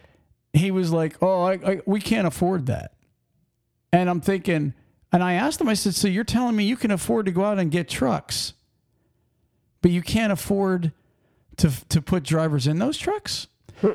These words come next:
Speaker 1: And the cost of the, the cost of, I think the one recruiter's fee was about the cost of a weekly paycheck for a driver.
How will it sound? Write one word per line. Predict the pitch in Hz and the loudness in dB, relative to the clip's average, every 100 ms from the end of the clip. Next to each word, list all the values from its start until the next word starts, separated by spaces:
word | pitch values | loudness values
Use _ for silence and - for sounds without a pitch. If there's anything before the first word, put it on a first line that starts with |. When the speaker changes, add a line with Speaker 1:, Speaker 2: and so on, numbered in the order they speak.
| - | 0
Speaker 1:
And | 220 214 - | 0 0 -2
the | 202 233 | -2 0
cost | - 370 403 415 | 0 0 0 0
of | 262 | 0
the, | 202 180 156 - - - | 0 0 -2 -6 -14 -2
the | 185 | 0
cost | - 277 320 - | 2 0 0 0
of, | 202 170 - | 0 -2 -2
I | 175 | -2
think | - 214 208 | 0 -2 0
the | 170 | 0
one | 165 170 165 | 2 2 0
recruiter's | 151 - 160 151 135 | 0 0 0 0 -2
fee | - 151 | 0 0
was | 143 139 127 | 2 0 0
about | 135 143 139 - - - _ _ - | 0 0 0 -2 -8 -20 _ _ 0
the | 156 | 0
cost | - 160 160 - - | 2 0 0 0 0
of | 147 | 2
a | 151 | 2
weekly | 139 151 - 139 | 0 -2 0 -2
paycheck | 127 135 135 - 120 | 0 0 0 0 -2
for | - 117 | 0 0
a | |
driver. | 113 104 107 - | 0 0 -2 -6